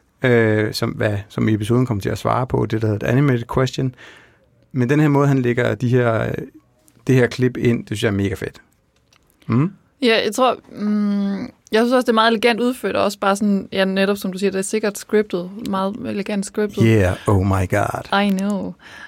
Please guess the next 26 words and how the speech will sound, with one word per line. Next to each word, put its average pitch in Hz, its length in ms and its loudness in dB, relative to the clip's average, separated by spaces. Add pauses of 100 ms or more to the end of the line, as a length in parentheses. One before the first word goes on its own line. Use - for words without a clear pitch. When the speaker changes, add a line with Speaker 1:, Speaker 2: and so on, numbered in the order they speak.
(160)
Speaker 2:
Øh, 196 500 4 (520)
men 220 240 0
jeg 202 220 2
kan 269 100 -2
også 320 120 -2
blive 320 140 0
sådan 294 160 -2
lidt... 262 300 0
Men 214 340 -4 (140)
altså, 208 200 -2
han 196 280 -2
primer 220 420 4
os 185 180 0
jo 185 100 0
også 202 200 -4
helt 220 140 -2
vildt 196 160 -2
biased, 175 420 0 (100)
eller 190 180 0
sådan, 190 500 -6 (360)
han, 196 200 0
han 196 140 0
får 202 120 0
os 196 120 2
til 254 100 -2
at, 233 120 4